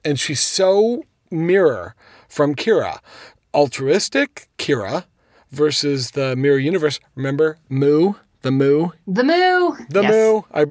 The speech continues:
Speaker 1: I, I, I return to you, the Mu. Um, so Mu Kira is selfish.
Speaker 2: Very narcissistic.
Speaker 1: Narcissistic to the extreme.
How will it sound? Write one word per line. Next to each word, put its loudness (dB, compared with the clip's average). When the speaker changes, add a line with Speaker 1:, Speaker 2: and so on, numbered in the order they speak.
Speaker 1:
I, 0
I, 0
I 0
return 0
to -6
you, -2
the 0
Mu. -4
Um, 0
so -2
Mu 0
Kira -2
is -2
selfish. -4
Speaker 2:
Very 0
narcissistic. -2
Speaker 1:
Narcissistic 0
to -2
the -4
extreme. -2